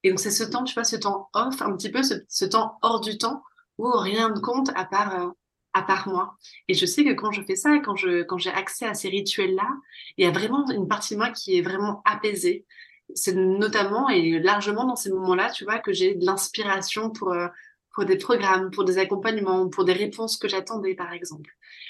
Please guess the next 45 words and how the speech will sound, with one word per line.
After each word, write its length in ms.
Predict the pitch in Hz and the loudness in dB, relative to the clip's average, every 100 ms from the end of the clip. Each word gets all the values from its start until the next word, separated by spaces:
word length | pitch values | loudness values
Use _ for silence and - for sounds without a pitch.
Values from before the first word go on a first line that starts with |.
| - _ _ - | -20 _ _ 0
Et 100 | 175 | 2
ça, 320 | - 254 269 | 2 2 2
si 240 | 269 240 | 0 0
j'étais 240 | 214 185 175 | -2 0 -2
toujours 240 | - 285 | 0 0
dans 140 | 220 185 | 2 0
le 80 | |
rush, 580 | 175 202 - - - - _ - - _ - | 0 -2 0 0 -2 -6 _ -20 -20 _ -8
si 160 | 208 | -4
j'ai-, 240 | 202 202 - | -2 -4 -6
si, 420 | - 220 208 - | -8 -4 -4 -4
si 140 | - 226 | -4 -2
j'étais 240 | 226 214 | 0 -2
toujours 300 | - 269 262 | 0 4 4
dans 80 | 190 | 6
le 100 | 180 | 6
faire, 260 | 180 247 | 4 -2
faire, 220 | - 233 - | -2 -8 -6
faire, 180 | 220 - | -8 -6
faire, 160 | 185 - | -12 -8
faire, 220 | - 285 277 - _ _ _ _ - | -6 -6 -6 -14 _ _ _ _ 0
euh, 680 | 175 165 165 151 165 180 196 190 | 2 2 2 0 -2 -4 -6 -4
bah, 100 | 190 | -4
j'aurais 200 | 175 170 | -2 -2
jamais 240 | 165 190 196 | -2 -2 -2
le 80 | |
temps 200 | - 214 | -2 -4
pour, 220 | - 190 185 | -4 -4 -2
euh, 100 | 175 - | -2 -6
j'aurais 220 | - 185 175 | -6 -2 0
jamais 340 | 190 190 185 | 2 4 2
créé 180 | - 196 | 2 -6
le 60 | |
temps 160 | 160 202 | -2 -4
pour 160 | - - | -4 -8
ça. 260 | 202 240 - 175 | -6 -8 -6 -6
Et 60 | |
ça, 140 | - 220 | -4 -2
c'est 140 | 180 | 0
vraiment 380 | 165 190 208 208 | -2 -2 -4 -4
quelque 200 | 190 190 | -6 -6
chose 220 | 190 185 | -8 -10
qui 140 | - | -8
m'aide 280 | 180 175 - 185 | -6 -6 -6 -2
énormément 580 | 185 180 175 175 220 | 0 2 0 -2 -6